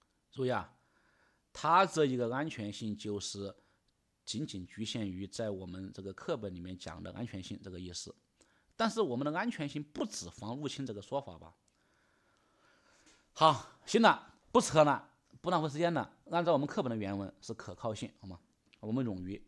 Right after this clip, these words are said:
那我们更加可靠一些，好吗？好，第一百零三题，关于信息资源的描述，我们什么是不正确的？这个呢，答案应该是我们的呀，什么呀？答案应该是我们的，是我们的 B 呀，是我们的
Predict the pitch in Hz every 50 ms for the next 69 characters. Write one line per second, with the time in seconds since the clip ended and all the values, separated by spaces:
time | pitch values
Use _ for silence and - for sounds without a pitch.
0 | - - - 113 107 104 104 - 135 123 123 120 - - - - - 135 123 107
1 | 95 104 110 107 - - 117 113 117 110 - _ _ _ _ _ _ _ _ _
2 | _ _ - - - - _ _ _ _ _ - 220 233 277 254 208 160 143 156
3 | 151 - 208 202 220 214 - - - 85 82 - - _ _ _ _ _ _ -
4 | 196 214 233 208 170 160 - - 233 220 202 214 196 170 - 196 175 135 117 110
5 | 101 95 87 98 104 - 143 120 - _ _ - 101 98 101 - - - 110 117
6 | 95 87 - - - - - _ _ _ - 101 107 131 120 101 - - 90 90
7 | - - _ _ _ _ _ _ _ _ - 110 113 110 110 107 95 - _ _
8 | - 98 98 98 104 110 110 107 98 - - 92 87 85 85 85 82 82 85 -
9 | - 95 95 85 85 90 - _ _ _ _ _ _ _ _ _ _ _ _ _
10 | - - 104 110 113 113 120 120 113 - - 98 92 92 92 - _ _ _ _
11 | - - - - 113 107 104 104 104 104 101 98 95 92 - - _ _ _ -
12 | 196 190 165 - 104 82 - - - - 107 98 95